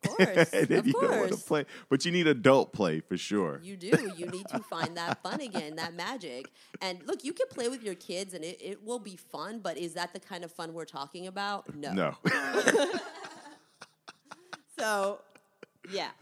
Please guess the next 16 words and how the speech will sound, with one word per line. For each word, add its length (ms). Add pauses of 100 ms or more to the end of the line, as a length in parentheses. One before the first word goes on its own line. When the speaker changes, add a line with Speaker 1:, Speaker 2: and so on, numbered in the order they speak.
(680)
Speaker 1:
I 60
think 260
that 260
everybody 280
listening 440
to 100
this 320 (220)
should 260
make 180
a 40
mental 320
note 420
and 320
think 180
about 300
what 200